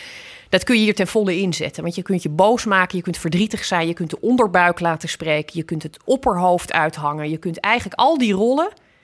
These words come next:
samenballen in dit ambt. En er staat iedere keer netjes onder Dichter des Vaderlands, dus iedereen weet wat het is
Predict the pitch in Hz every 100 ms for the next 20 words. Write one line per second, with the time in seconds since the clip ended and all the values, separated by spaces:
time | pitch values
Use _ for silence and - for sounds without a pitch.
0 | _ - - 247 277 254 175 214 226 233
1 | 262 - _ - 202 185 185 - 175 143
2 | - - - 175 - 170 165 226 214 208
3 | 196 208 208 - 180 165 180 165 156 147
4 | - 202 233 214 180 208 190 180 175 170
5 | 160 165 156 185 302 - -